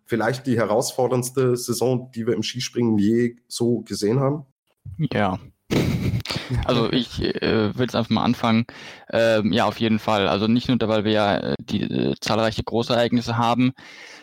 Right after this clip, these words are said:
Speaker 2: ähm, nämlich, äh, vier an der Zahl. Was man vielleicht bedenken sollte beim Blick auf den Kalender, dass nämlich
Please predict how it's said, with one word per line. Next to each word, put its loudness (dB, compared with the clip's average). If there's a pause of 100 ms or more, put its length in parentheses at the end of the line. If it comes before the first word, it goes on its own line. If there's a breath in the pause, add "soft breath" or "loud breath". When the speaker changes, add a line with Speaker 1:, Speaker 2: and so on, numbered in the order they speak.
(160 loud breath)
Speaker 2:
ähm, 2
nämlich, 2
äh, 2
vier -2
an 4
der 0
Zahl. 2 (540)
Was -2
man 4
vielleicht -2
bedenken 2
sollte 2 (580 loud breath)
beim 0
Blick 0
auf -2
den 0
Kalender, 4
dass -2
nämlich 0